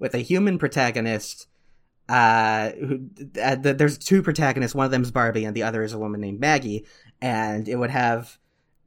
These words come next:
the, the comic self-awareness of the Lego Movie in a live-action context. And he wanted it to be called, uh, Plastic Fantastic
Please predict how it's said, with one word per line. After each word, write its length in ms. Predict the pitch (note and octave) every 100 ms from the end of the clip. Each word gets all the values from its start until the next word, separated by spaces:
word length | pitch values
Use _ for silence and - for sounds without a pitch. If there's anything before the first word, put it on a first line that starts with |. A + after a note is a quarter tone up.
| - -
the, 420 | D3+ C3+ A#2+ A#2+ A#2+
the 80 |
comic 400 | B2+ F3 F3+ D#3+
self-awareness 680 | - D#3 D3+ C3+ C3+ B2+ A#2+
of 100 | B2
the 60 | B2
Lego 300 | A#2 A#2 A2
Movie 340 | G#2+ G#2+ G2+
in 80 | G#2
a 60 |
live-action 580 | G#2+ A2 G#2+ G2+ - G#2+
context. 760 | G2 A2+ G2+ G#2+ F#2+ - - - - - - - -
And 240 | A#2+ A#2
he 100 | C3+
wanted 300 | C#3 D#3 D#3
it 160 | D3+ D3+
to 160 | D3+
be 120 | C3+ B2+
called, 640 | - D3 D3+ D#3 C#3 - _ _ _ _ -
uh, 300 | A#2+ A2+ A#2
Plastic 420 | F#3 G3 - G3
Fantastic 960 | F#3 D#3 E3+ D3+ D3 C3 G#2 - -